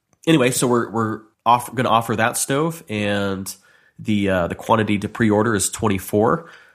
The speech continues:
And so we're offering twenty percent off the, uh, the retail price of five ninety-five. So you can get it for four seventy-five. And then after that, it would just go to the, the retail price. And then we also found a, uh, a cook stove. So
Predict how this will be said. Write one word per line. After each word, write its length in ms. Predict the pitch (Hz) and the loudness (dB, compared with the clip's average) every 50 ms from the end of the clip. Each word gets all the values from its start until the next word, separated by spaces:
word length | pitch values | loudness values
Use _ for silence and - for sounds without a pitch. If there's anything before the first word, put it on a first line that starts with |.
| _ _ _ _ | _ _ _ _
And 140 | - 101 95 | -6 -6 -6
so 140 | - - 110 | -2 -2 -2
we're 140 | 98 95 - | 0 2 4
offering 320 | 98 101 101 104 92 92 | 2 2 2 -2 -6 -6
twenty 240 | 92 - - 110 101 | -6 -4 -2 -2 -2
percent 360 | 104 110 104 - - 107 98 | -2 -2 -4 -2 0 0 2
off 360 | 98 95 95 98 107 - - | 2 4 2 2 0 -2 -6
the, 240 | - 98 92 90 90 | -6 -4 -2 -2 -2
uh, 260 | 85 85 82 82 80 - _ _ _ _ _ - _ _ _ _ | -2 -2 -2 -4 -6 -10 _ _ _ _ _ -20 _ _ _ _
the 60 | 101 | -2
retail 360 | 104 110 104 - 117 98 92 | 0 0 0 2 0 0 0
price 360 | - - 92 95 95 - - | 0 0 0 0 0 -2 -2
of 200 | 92 90 87 87 - | -2 -2 -4 -4 -6
five 300 | - - 98 98 98 98 | -2 0 0 0 2 0
ninety-five. 720 | 101 98 92 90 90 - - 101 95 90 87 87 87 87 | 0 -2 -2 -2 -4 -2 0 2 2 4 2 2 0 -2
So 100 | - - | -4 -4
you 60 | 101 92 | -4 -6
can 140 | - 92 | -6 -6
get 120 | 87 101 95 | -4 -2 -2
it 100 | - - | -2 -4
for 100 | - 95 | -8 -12
four 240 | - - 110 104 104 | -6 0 0 0 0
seventy-five. 800 | - - 107 95 90 90 95 - 101 98 98 98 110 117 - - _ _ - | 2 0 0 0 -2 -4 -2 0 2 2 2 2 0 -2 -4 -14 _ _ -4
And 80 | 104 | -2
then 80 | 101 98 | 0 2
after 240 | 95 98 - - 101 | 0 0 0 -2 0
that, 420 | 92 95 92 92 - - - - - _ | 2 2 2 2 0 -2 -6 -8 -6 _
it 40 | 104 | -6
would 100 | 101 85 | -6 -4
just 160 | - 98 - | -4 -6 -2
go 100 | - 107 | -2 -2
to 100 | 92 92 | -2 -2
the, 320 | 82 92 85 82 85 85 - - | -2 -4 -4 -4 -6 -8 -12 -12
the 120 | - 95 | -10 -6
retail 260 | 95 98 - - - | -6 -6 -6 -6 -8
price. 500 | 76 - - 87 87 - - - - - - - - - - - _ _ | -8 -4 -4 -4 -2 0 -2 -2 -4 -6 -14 -20 -20 -20 -20 -20 _ _
And 100 | 113 113 | -4 -4
then 80 | 120 117 | -2 0
we 100 | 120 127 | 2 2
also 260 | 147 160 - - 113 | 2 2 0 -2 -4
found 520 | 110 - 120 113 107 107 110 110 104 110 - | -2 0 0 2 2 2 0 0 -4 -6 -8
a, 380 | - 110 107 104 101 101 101 98 | -4 -2 -2 0 -2 -2 -4 -4
uh, 300 | 95 90 90 85 85 87 110 - | -4 -4 -4 -6 -6 -10 -12 -12
a 60 | - - | -12 -4
cook 180 | - 214 214 | -4 -2 0
stove. 480 | 214 - - 107 78 64 67 - - - _ _ - - _ _ - | 0 -2 -2 -2 -4 -4 -8 -12 -16 -20 _ _ -20 -20 _ _ -6
So 540 | - - 113 110 107 104 104 107 107 - | 0 2 2 4 4 2 0 -2 -6 -12